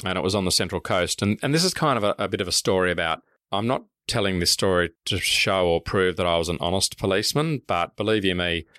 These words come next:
in the police force, uh, in, particularly in forensics, you were given opportunities that were quite weird.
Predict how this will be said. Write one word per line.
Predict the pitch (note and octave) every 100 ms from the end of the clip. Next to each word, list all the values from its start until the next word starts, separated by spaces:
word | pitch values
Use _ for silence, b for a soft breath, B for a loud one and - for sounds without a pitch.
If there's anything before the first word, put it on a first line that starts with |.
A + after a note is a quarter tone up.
| b b b
in | C#3+
the |
police | E3 A2+ G2
force, | - F#2+ E2+ - - _
uh, | - D#2+ D#2+
in, | F2+ -
particularly | A2 C3 - G2+
in | F2 E2 F#2 _ _ -
forensics, | - F2+ F#2 F2 - -
you | F#2+ F2+
were |
given | F2 G2+ F#2
opportunities | E2+ - - F2+ E2+ E2+ D#2+
that | -
were | F2+
quite | - F#2 E2
weird. | - D#2 E2+ E3